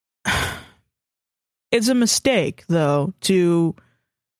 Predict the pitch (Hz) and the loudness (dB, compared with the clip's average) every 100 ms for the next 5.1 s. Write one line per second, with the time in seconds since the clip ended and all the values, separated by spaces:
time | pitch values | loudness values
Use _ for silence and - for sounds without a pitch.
0 | _ _ - 196 196 175 165 170 170 - | _ _ 0 2 2 2 2 2 0 0
1 | 165 160 - 165 160 156 147 147 - - | -2 0 -2 0 0 0 0 -2 -4 -2
2 | 156 - 160 151 160 160 151 151 151 139 | -2 -2 -2 0 0 0 -2 -2 -4 -2
3 | 147 147 - - 160 - 143 151 160 156 | -2 -2 -6 -4 -2 -2 -2 -2 -2 -2
4 | 147 151 135 143 151 131 - 175 - 226 | -4 -2 -2 -2 -2 -2 -2 -2 0 -2